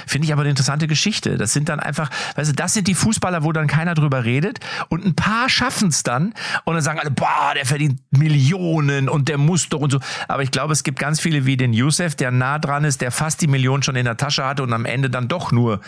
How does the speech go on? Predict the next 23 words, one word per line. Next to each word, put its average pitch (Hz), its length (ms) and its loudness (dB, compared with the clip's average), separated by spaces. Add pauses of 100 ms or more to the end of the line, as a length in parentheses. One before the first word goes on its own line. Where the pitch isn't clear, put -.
(480)
mit 123 140 0
ein 120 60 0
paar 117 140 0
Euro 113 460 0 (200)
nach 110 140 0
Hause 123 320 2
geht 113 320 0
und, 120 320 -2
äh, 123 140 0
vielleicht 139 320 -2
trotzdem 143 340 0
bei 107 140 0
vielen 156 400 0
Partys 135 400 0
in 127 80 4
seiner 123 180 2
Jugend 127 320 2
einfach 123 200 0
nicht 127 140 2
dabei 160 280 0
war, 101 120 2
weil 104 140 0
er 107 140 -2